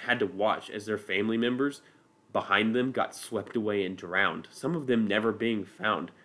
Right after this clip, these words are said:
many of them being mutilated almost beyond recognition.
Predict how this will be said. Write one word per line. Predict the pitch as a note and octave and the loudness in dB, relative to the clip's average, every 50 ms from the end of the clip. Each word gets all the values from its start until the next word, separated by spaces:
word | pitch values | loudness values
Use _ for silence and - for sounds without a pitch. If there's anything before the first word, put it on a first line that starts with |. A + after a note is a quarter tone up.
| _ _ - | _ _ -2
many | G#2+ A#2+ D3 D#3 D3+ | 2 4 6 6 6
of | C#3+ C3 | 4 4
them | B2+ B2 B2 | 2 2 2
being | A#2 A2+ A2+ A2 G#2+ G2+ | 0 -2 -4 -4 -4 -6
mutilated | F#2+ G2 G#2+ A#2 B2+ B2 A2+ G#2+ F#2+ G2 F2+ - - | -4 -2 0 2 2 2 2 2 2 2 0 -2 -4
almost | - G2 A#2 D3 D3 B2+ - - | -6 -2 0 0 2 0 0 -2
beyond | - G#2 G#2 G2 G#2+ G#2+ G2+ F#2+ | -6 -4 -2 0 0 0 0 0
recognition. | G#2 G2+ G2 - F2+ - F2+ - - F#2+ - - - C#2+ B1+ | 0 0 0 -2 -8 -14 -10 -8 -6 -6 -6 -6 -8 -10 -12